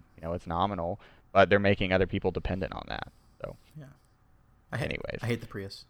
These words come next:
Speaker 1: But,
Speaker 2: Don't buy, don't buy a
Speaker 1: uh,
Speaker 2: Prius. Buy a Tesla,
Speaker 1: uh, I
Speaker 2: people.
Speaker 1: don't, I don't want a Prius.
Speaker 2: <laughs>
Speaker 1: So, no, I, I, I don't want a Model S. I really don't want a Model S. I really
Speaker 2: No,
Speaker 1: want a
Speaker 2: you
Speaker 1: Model
Speaker 2: want a
Speaker 1: S,
Speaker 2: Model
Speaker 1: but I don't
Speaker 2: S.
Speaker 1: wanna pay for a Model
Speaker 2: Yes,
Speaker 1: S,
Speaker 2: thank you.
Speaker 1: you know?
Speaker 2: <laughs>
Speaker 1: And,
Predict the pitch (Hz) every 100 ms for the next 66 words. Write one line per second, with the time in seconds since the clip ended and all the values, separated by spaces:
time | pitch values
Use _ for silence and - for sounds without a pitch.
0 | - - 180 117 101 139 123 110 120 135
1 | 131 - - 123 120 120 - 104 95 95
2 | 95 87 - - - 113 113 104 92 98
3 | 92 90 113 214 139 - 156 160 - -
4 | - - 214 - - 120 - - - -
5 | - 143 151 143 127 - - 50 - -
6 | - - - - - - 143 151 202 151
7 | 143 120 107 101 92 92 92 95 - -
8 | - 107 110 135 127 117 107 104 98 92
9 | 90 90 90 92 90 90 - - 139 240
10 | 247 147 123 208 120 143 190 196 143 135
11 | 78 113 107 113 131 113 101 - 127 127
12 | 107 95 80 82 78 71 151 113 - -
13 | 135 120 110 131 - - - 269 - 247
14 | - 247 123 117